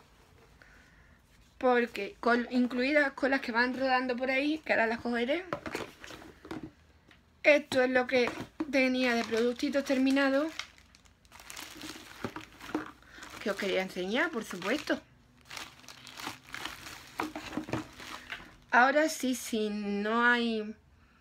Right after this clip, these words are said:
otra idea o otra cuestión, nos vemos. Son las dos ahora mismo, después de comer.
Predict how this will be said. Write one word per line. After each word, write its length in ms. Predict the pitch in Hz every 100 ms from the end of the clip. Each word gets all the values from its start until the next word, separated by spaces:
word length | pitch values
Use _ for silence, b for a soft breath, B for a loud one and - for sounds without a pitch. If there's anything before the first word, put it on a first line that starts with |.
| b b b _ _
otra 480 | - 277 233 208 196
idea 600 | 208 247 277 262 247 185 - -
o 1080 | 262 262 240 226 214 196 190 180 170 165 170 - - - - - - b b b b b b b - _ _ _ - -
otra 420 | 240 247 202 160
cuestión, 440 | - 170 - 285 359 - - - - - - - - - -
nos 320 | 202 202 196
vemos. 480 | 233 311 359 370 - - - - - - _ _ _ _ _ b b b b b -
Son 160 | 233
las 180 | 196 190
dos 80 | 202
ahora 180 | 190 196
mismo, 400 | 233 294 311 320
después 300 | 254 - 226
de 100 | 214
comer. 460 | 180 147 170 -